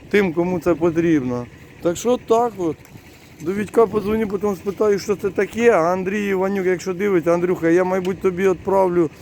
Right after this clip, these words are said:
цю гільзу. І якщо можна зробити таку саму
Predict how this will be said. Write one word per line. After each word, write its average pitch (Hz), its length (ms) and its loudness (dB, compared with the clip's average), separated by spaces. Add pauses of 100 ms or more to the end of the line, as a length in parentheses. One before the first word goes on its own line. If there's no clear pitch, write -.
(320)
цю 170 500 2
гільзу. 170 500 0
І 180 120 2
якщо 180 340 0
можна 175 320 0
зробити 170 580 0 (320)
таку 170 260 -2
саму 175 400 0